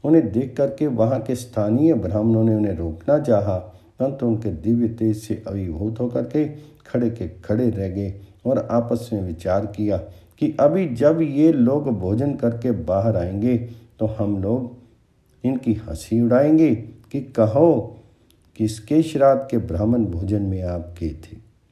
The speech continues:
क्या उसके कुल गोत्र का भी आप सबको ज्ञान है?" श्री प्रियादास जी महाराज इस प्रसंग को अपनी कविता में इस प्रकार लिखते हैं।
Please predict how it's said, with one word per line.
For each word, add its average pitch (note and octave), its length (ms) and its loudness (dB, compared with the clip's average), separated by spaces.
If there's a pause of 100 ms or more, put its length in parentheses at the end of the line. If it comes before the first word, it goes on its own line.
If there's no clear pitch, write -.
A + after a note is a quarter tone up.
(880)
क्या - 520 2
उसके G#2+ 360 -6
कुल B2+ 340 -4
गोत्र A2+ 440 -2
का B2 180 2
भी C#3+ 240 -2 (140)
आप F#2 320 -2
सबको A#2+ 500 -4
ज्ञान G2 380 0
है?" C#3 460 2 (4000)
श्री D#3 220 2
प्रियादास E3+ 540 6
जी E3+ 140 4
महाराज D#3 600 4
इस D#3 200 -2
प्रसंग D3+ 480 0
को D#3+ 140 2
अपनी D3+ 300 2
कविता C#3+ 420 0
में C#3+ 140 2
इस A#2 120 -2
प्रकार G2+ 400 -2
लिखते E2 320 -6
हैं। E2+ 360 -8